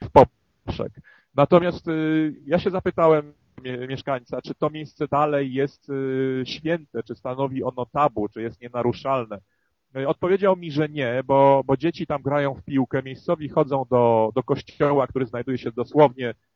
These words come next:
o jakieś pięćdziesiąt metrów dalej. E, w związku z tym zaproponowałem, e, owemu mieszkańcowi tej wsi, żeby może z-, na przykład zrobić coś takiego, zebrać pieniądze, udać się do miejscowego, lokalnego samorządu, e, tej konkretnej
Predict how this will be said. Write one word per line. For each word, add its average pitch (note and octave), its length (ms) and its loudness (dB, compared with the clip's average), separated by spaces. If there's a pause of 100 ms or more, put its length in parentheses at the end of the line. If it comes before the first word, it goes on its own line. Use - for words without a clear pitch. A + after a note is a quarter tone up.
(260)
o B2 240 4
jakieś C3 300 -6
pięćdziesiąt C#3 520 -4
metrów C3+ 340 -8
dalej. A2 400 -4 (540)
E, C3+ 180 -2
w B2 60 -4
związku F3+ 360 0
z E3+ 60 0
tym G3+ 140 -4
zaproponowałem, D#3+ 1040 0 (140)
e, C3+ 140 -2
owemu D#3 360 2
mieszkańcowi C#3 720 -2
tej C3 200 -4
wsi, B2+ 460 -10
żeby D#3+ 400 -4
może E3+ 320 2
z-, D3+ 300 -10
na D#3+ 100 -2
przykład E3 400 2 (360)
zrobić F3 320 6
coś - 180 4
takiego, C3 460 2
zebrać D#3 340 4
pieniądze, B2+ 520 2 (100)
udać C#3+ 360 -2
się C3+ 320 -4
do B2 520 6
miejscowego, C3 720 2
lokalnego C3 680 4
samorządu, B2 840 2 (380)
e, C3 100 2
tej C#3 300 0
konkretnej C3+ 640 -2